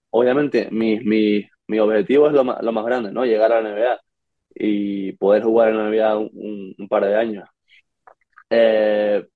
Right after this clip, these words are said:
pero no pienso mucho en ello, ¿sabes? Eh, estoy más, me gusta más pensar en, en qué tengo que hacer mañana primero, ¿sabes? ¿Qué,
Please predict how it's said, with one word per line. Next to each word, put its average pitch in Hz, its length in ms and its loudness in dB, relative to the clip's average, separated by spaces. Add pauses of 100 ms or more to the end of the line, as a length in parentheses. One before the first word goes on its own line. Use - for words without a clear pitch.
pero 127 160 2
no 139 140 0
pienso 156 220 -6
mucho 143 220 -6
en 131 80 -4
ello, 107 220 -6
¿sabes? 110 300 0 (100)
Eh, 101 260 -4
estoy 123 220 0
más, 139 200 -2 (560)
me 123 60 0
gusta 147 220 2
más 160 100 0
pensar 156 300 -2
en, 139 360 -4 (100)
en 131 160 -6
qué 147 100 2
tengo 151 160 2
que 135 80 -2
hacer 131 180 -4
mañana 127 320 -2
primero, 110 340 -4
¿sabes? 113 320 0
¿Qué, 117 220 -2